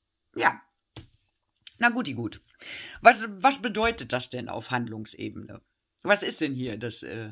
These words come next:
der nächste Schritt? Ja, da, was wir, äh, mit der Wintersonnenwende, äh, angezeigt bekommen haben, ne? Oder angesagt bekommen haben, ne? Die, äh,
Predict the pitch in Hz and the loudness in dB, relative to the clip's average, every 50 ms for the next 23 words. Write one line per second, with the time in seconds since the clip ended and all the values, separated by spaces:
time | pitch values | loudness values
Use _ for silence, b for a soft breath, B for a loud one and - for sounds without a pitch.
0 | 107 120 - - 123 156 151 139 139 135 135 - - 113 - - - - - - | -14 -16 -8 0 0 0 2 2 -2 -4 -4 -6 -8 -8 -8 -8 -8 -10 -10 -10
1 | - _ - - _ _ _ _ _ _ _ _ _ _ _ _ _ _ _ _ | -20 _ -20 -20 _ _ _ _ _ _ _ _ _ _ _ _ _ _ _ _
2 | _ _ _ - 165 175 156 - 139 - 175 320 330 - - - - B B B | _ _ _ 0 2 2 2 4 4 4 6 6 4 2 -4 -8 -14 B B B
3 | B B B B - 135 139 123 - - - 123 143 165 185 208 240 269 277 269 | B B B B -6 -4 -4 -4 -4 -6 -8 -4 0 2 2 4 4 4 4 2
4 | - - 262 269 269 277 269 269 277 277 277 277 262 220 302 339 349 - 277 208 | 2 2 2 2 2 0 0 -2 -2 0 -2 -2 0 0 -2 0 0 0 -2 0
5 | 151 160 151 147 139 135 143 131 131 135 131 120 117 - - 175 160 151 147 143 | 0 -2 -2 -2 0 -2 -2 0 0 -2 -2 -2 -2 -2 -2 -2 0 0 -2 -2
6 | - - - - 247 254 220 185 175 - - - 117 117 - - - 117 - - | -2 2 4 4 6 6 2 2 0 -2 0 -2 -2 -2 -2 -6 -10 -10 -8 -6
7 | 113 110 110 107 110 - - 107 113 110 - 254 349 - - - 156 147 151 - | -6 -4 -4 -6 -6 -8 -8 -8 -8 -8 -8 -8 -8 -8 -2 0 2 2 2 2
8 | - 151 202 202 180 175 165 127 123 - 113 - - _ - - - - - 120 | 2 0 -2 0 0 0 0 0 -2 -4 -4 -4 -10 _ -10 -10 -8 -6 -6 -4
9 | 104 101 113 113 - - 117 135 160 226 311 - - - - - - - 226 - | -4 -6 -8 -8 -10 -8 -6 -4 -4 -4 -6 -8 -12 -10 -10 -8 -2 -2 0 0
10 | 175 285 | 0 0